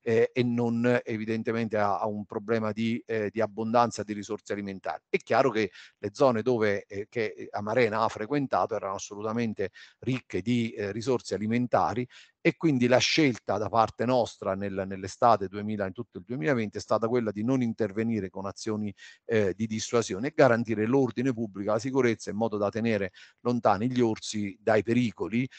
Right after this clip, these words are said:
eh, gli attraversamenti stradali e, e anche i cani stessi che giravano, eh, per i, la periferia dei, dei, dei tre paesi che sostanzialmente poi hanno frequentato,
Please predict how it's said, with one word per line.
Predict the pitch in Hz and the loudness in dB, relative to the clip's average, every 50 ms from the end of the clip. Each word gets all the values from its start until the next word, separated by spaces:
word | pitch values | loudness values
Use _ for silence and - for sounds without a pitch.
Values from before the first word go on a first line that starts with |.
| - _ - | -20 _ -8
eh, | - 101 98 92 | -4 -4 -4 -2
gli | 92 104 | -2 -2
attraversamenti | 95 - - - 110 104 98 90 - - 98 95 95 - - 85 | -2 -2 0 0 2 2 2 0 -4 -6 -6 -6 -6 -10 -14 -18
stradali | - - - 90 95 120 131 127 117 113 107 95 98 101 98 98 | -12 -6 -4 2 6 10 10 10 10 8 6 4 0 -2 0 0
e, | 98 95 95 95 92 92 90 87 85 87 | 0 0 0 -2 -2 -4 -4 -6 -6 -6
e | 85 | -4
anche | 104 104 104 - - | -4 -4 -4 -6 -6
i | 98 101 | -6 0
cani | - 123 110 80 - 95 | 4 4 4 4 2 -6
stessi | 92 - - - 104 90 - - - 95 | -12 -10 -6 -4 -4 -4 -4 -8 -14 -14
che | 98 90 - | -14 -16 -14
giravano, | - 104 104 107 120 120 113 107 101 101 92 - - - - - _ | -10 -4 2 4 6 6 6 6 2 -2 -4 -8 -12 -20 -20 -20 _
eh, | - - 98 95 98 92 92 92 90 _ | -10 -6 -4 -2 -2 0 -2 -2 -4 _
per | - 104 110 120 117 98 98 104 98 95 95 92 92 | -2 0 2 2 2 2 2 0 0 0 0 0 -2
i, | 95 98 98 95 95 95 95 98 98 - | -4 -6 -8 -8 -8 -10 -10 -12 -12 -10
la | - 95 | -10 -8
periferia | 95 110 113 113 - 123 120 120 104 | -4 -2 -2 -2 -2 -2 0 0 0
dei, | 95 98 98 98 98 _ | 0 -2 -6 -6 -8 _
dei, | - 95 92 - _ | -14 -14 -14 -14 _
dei | - 98 95 | -16 -16 -12
tre | - - 123 117 101 | -8 -4 -2 -2 -2
paesi | _ - 95 95 107 107 92 - | _ -2 0 0 0 0 -2 -6
che | 95 92 87 | -10 -12 -12
sostanzialmente | - - 92 - - 101 101 95 - 104 104 110 107 95 - 107 | -12 -12 -12 -10 -8 -8 -8 -6 -6 -6 -4 -4 -6 -8 -8 -6
poi | - 110 101 | -2 -2 -2
hanno | 92 98 98 104 | -2 -2 -6 -8
frequentato, | 113 - 156 143 175 170 147 - - 104 95 - - 104 | -8 -8 -6 -4 -4 -4 -2 2 2 2 2 2 0 -6